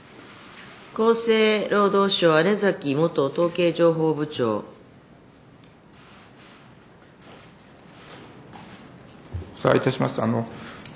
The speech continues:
Speaker 2: 私は、あの、担当の補佐が委員の方々と、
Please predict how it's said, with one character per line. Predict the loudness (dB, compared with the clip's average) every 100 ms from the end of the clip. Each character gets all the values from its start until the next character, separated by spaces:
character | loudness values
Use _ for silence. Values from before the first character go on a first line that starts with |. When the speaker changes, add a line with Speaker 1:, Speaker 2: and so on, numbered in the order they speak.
| -14
Speaker 2:
私 | -4 -4 -2 2 4
は、 | 6 4
あ | 4
の、 | 2 2 -2 -10 -18 -20 -20 -10
担 | -2 0 2
当 | 2
の | 2 0
補 | 0 0
佐 | 2
が | 2 2 4 4 2
委 | 2 4
員 | 2 2
の | 0
方 | -2 -4 -2
々 | -2
と、 | -4 -6 -2 -2 -2